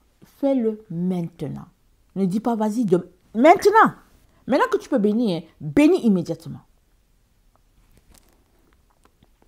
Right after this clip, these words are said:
Ne médite pas le mal contre ton prochain. On voit ça beaucoup <laughs> dans les cercles des amis. Les enfants, ils, ils sont champions pour faire ça, n'est-ce pas, les enfants ? Ils vont dire, « Bon,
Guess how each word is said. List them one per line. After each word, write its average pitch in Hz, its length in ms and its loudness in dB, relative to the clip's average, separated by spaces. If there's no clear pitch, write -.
Ne 277 160 4
médite 349 420 -2
pas 440 200 -2
le 185 100 0
mal 190 460 -6
contre 185 220 -6
ton 156 180 -8
prochain. 147 380 -14
On 196 100 2
voit 226 140 0
ça 262 100 -2
beaucoup 185 600 -2
<laughs> - 320 -20
dans 190 120 -2
les 185 120 0
cercles 185 480 -4
des 156 220 -4
amis. 139 280 -4
Les 185 260 0
enfants, 247 440 -4
ils, 175 220 -6
ils 208 160 -4
sont 160 420 -2
champions 202 400 -4
pour 185 140 -10
faire 156 180 -4
ça, 147 280 -2
n'est-ce 147 220 -10
pas, 170 120 0
les 160 140 -2
enfants ? 147 340 -8
Ils 165 120 -6
vont 175 100 -6
dire, « 160 160 -10
Bon, 156 240 -8